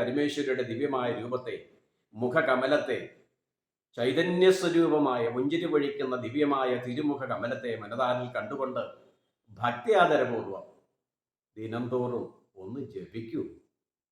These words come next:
തീർച്ചയായും ദേവിയുടെ അനുഗ്രഹം ലഭിക്കും, യാതൊരു സംശയവുമില്ല. യാതൊരുവിധ ദോഷവും നിങ്ങൾക്കുണ്ടാവില്ല, അല്പമെങ്കിലും ഗുണമേ ഉണ്ടാവുകയുള്ളൂ.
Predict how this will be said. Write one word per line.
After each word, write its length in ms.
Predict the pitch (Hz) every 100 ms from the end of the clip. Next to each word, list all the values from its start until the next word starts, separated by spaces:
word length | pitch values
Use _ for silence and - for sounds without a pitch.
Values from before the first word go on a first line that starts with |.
| _ -
തീർച്ചയായും 1000 | 107 120 156 156 - 214 160 113 107 107 - _ _ _ _ _ -
ദേവിയുടെ 420 | 123 127 131 131 127
അനുഗ്രഹം 440 | 139 143 147 147 151
ലഭിക്കും, 400 | 135 135 147 147 113 - -
യാതൊരു 300 | 107 127 147 143
സംശയവുമില്ല. 540 | 127 123 131 113 90 - _ _ _ _ _ -
യാതൊരുവിധ 480 | 139 170 202 202 185 147
ദോഷവും 380 | 143 214 214 208 180
നിങ്ങൾക്കുണ്ടാവില്ല, 720 | 156 139 135 131 123 127 117 117 135
അല്പമെങ്കിലും 520 | 147 160 160 151 151 143
ഗുണമേ 280 | 135 160 170 165
ഉണ്ടാവുകയുള്ളൂ. 680 | 147 147 143 147 147 143 147